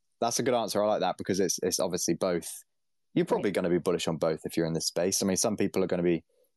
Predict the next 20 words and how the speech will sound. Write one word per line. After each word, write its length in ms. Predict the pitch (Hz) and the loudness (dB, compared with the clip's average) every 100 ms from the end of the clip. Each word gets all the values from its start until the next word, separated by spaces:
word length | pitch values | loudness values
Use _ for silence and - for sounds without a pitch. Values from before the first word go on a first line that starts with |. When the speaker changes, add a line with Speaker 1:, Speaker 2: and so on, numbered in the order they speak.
| - | -2
Speaker 1:
more 260 | 95 92 - | 2 2 2
N 80 | 92 | 0
F 160 | 87 | -4
T, 460 | - 92 90 87 - _ _ | -2 2 4 4 0 _ _
you 140 | 90 87 | 0 2
know, 100 | 85 | 2
leaning 460 | 92 98 87 85 | 4 4 2 2
that 200 | 87 - | 0 0
way, 380 | 92 87 85 82 _ _ | 2 2 2 0 _ _
or 140 | - 82 | -2 0
they're 200 | - 80 | 0 0
gonna 120 | 78 | 2
be 80 | 80 | 2
leaning 360 | 85 78 78 | 2 0 -4
towards, 440 | - 82 80 78 - | -2 2 2 2 -2
like, 180 | 71 - | -2 -2
actual 320 | 80 - 76 | -4 -4 -4
crypto 360 | - - - | -4 -4 -2
tokens. 480 | 78 85 80 - 80 | -2 -2 -2 -2 0
And 180 | 82 | -2